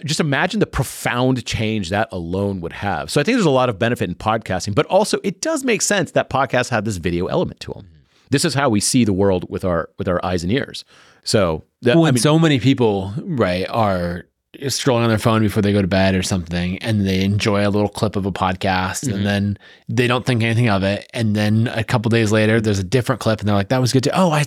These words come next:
Speaker 2: I saw Neville. What, what actually is this?" Right? And then you start to click in and, and discover it. And then that's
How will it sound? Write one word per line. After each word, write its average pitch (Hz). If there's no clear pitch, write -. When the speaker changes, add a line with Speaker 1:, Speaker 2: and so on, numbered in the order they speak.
Speaker 2:
I -
saw 156
Neville. 151
What, 208
what 226
actually 196
is 139
this?" -
Right? 104
And 131
then 120
you 117
start 113
to 110
click 110
in 104
and, 95
and 107
discover 117
it. 92
And 117
then 117
that's 107